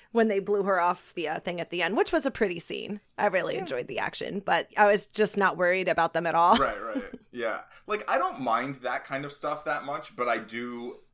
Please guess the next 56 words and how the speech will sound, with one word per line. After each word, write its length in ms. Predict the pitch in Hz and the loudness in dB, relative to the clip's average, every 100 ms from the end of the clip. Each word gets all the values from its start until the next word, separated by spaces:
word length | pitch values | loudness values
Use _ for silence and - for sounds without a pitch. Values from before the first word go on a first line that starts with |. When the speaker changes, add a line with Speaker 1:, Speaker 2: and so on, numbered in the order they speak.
| _ | _
Speaker 3:
understand 680 | 120 117 113 104 - 98 104 | -6 -4 -6 -8 -6 -6 -6
it 240 | 113 113 - | -10 -14 -16
to 100 | 110 | -14
be 400 | 110 107 104 104 | -10 -10 -8 -10
an 140 | 101 | -12
issue 380 | 92 98 120 117 | -10 -10 -8 -8
in 80 | 117 | -10
terms 260 | 110 101 98 | -8 -10 -10
of, 100 | 95 | -10
like, 220 | 92 - | -10 -10
drama 460 | 87 85 113 143 143 _ _ _ | -12 -8 -8 -10 -14 _ _ _
and, 520 | 98 92 90 92 90 - - | -6 -6 -8 -14 -18 -20 -10
um, 400 | 90 90 90 95 _ | -8 -8 -12 -20 _
you 120 | 92 87 | -18 -14
know, 200 | 78 - _ _ - _ _ | -14 -16 _ _ -20 _ _
sort 260 | - 120 92 | -12 -8 -8
of 80 | 90 | -8
suspense. 680 | - - - 90 127 - - _ _ _ | -12 -10 -10 -10 -10 -14 -18 _ _ _
Uh, 180 | 90 87 | -8 -8
there, 180 | 113 101 | -8 -10
it 200 | 110 113 | -10 -8
didn't 180 | 117 117 | -6 -8
Speaker 2:
Yeah. 20 | 131 | -8
Speaker 3:
feel 200 | 117 101 | -8 -4
like 160 | 95 95 | -6 -6
there 100 | 98 | -12
was 120 | 98 | -10
a 60 | |
whole 180 | 95 107 | -8 -8
lot 200 | 95 90 | -6 -8
of 100 | 95 | -8
that 300 | 107 110 - | -8 -8 -10
to 100 | - | -16
me. 260 | 117 120 120 | -14 -14 -8
Uh, 160 | 110 107 | -2 0
I 80 | 147 | 2
have 180 | 175 151 | 0 0
one 200 | 190 160 | 0 0
more 260 | 127 127 | -2 -2
note 320 | 127 117 127 - | 0 -2 -4 -6
on 140 | 107 | -6
the 80 | 95 | -6
family 680 | - 95 92 107 127 143 143 | -10 -12 -10 -12 -14 -16 -14
before 320 | 110 110 101 | -12 -6 -6
getting 260 | 95 98 98 | -6 -10 -12
into 220 | 98 101 | -14 -12
the 120 | 90 | -12
kind 180 | 90 101 | -12 -10
Speaker 2:
Go 80 | 180 | -8
Speaker 3:
of 80 | 143 | -6
Speaker 2:
for 140 | 151 | -8
it. 40 | |
Speaker 3:
prequelitis 380 | 90 92 104 117 | -6 -10 -10 -14
thing 160 | 131 127 | -14 -12
or 80 | 127 | -8
whatever. 400 | 131 135 135 | -8 -8 -12